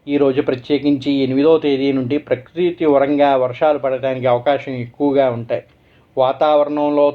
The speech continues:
తీవ్రమైన ఎండల నుండి వర్షాల వలన వాతావరణం చల్లబడటంతో మానవ శరీరంలో కూడా ప్రకృతి మార్పు ప్రభావం పడుతూ ఉంటుంది. శరీరం ప్రకృతి యొక్క మార్పుని తట్టుకోవడానికి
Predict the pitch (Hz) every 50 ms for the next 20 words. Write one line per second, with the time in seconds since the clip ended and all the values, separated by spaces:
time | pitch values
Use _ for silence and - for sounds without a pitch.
0 | - 139 135 143 143 156 160 160 156 151 147 147 143 135 131 135 135 156 156 151
1 | 151 151 147 143 135 147 165 165 139 127 127 123 - 165 165 165 165 160 151 147
2 | 143 143 147 143 131 131 135 - 156 151 151 147 147 147 147 143 131 123 - 135
3 | 127 143 147 151 147 147 135 131 143 139 135 117 127 127 135 165 220 - _ _
4 | _ _ _ _ _ _ _ - 139 135 135 143 160 185 190 180 - - 175 156
5 | 165 165 170 170 170 165 165 160 156 - 156 156 156 156 160 160 - - 135 131
6 | - 165 165 - 175 156 143 135 131 143 147 - 180 165 - - 143 139 143 143
7 | 139 135 135 127 131 123 123 120 143 135 131 123 120 113 120 117 117 117 - _
8 | _ _ _ _ _ _ _ _ _ _ _ 147 143 143 160 175 180 175 175 175
9 | 170 - 170 147 - - 160 170 165 175 165 165 160 - - 160 151 143 139 131
10 | 127 135 - - 196 190 196 190 190 151 - - 147 156 156 151 147 143 139 135
11 | 135 131 123 143 143 135 131 131 131 139 147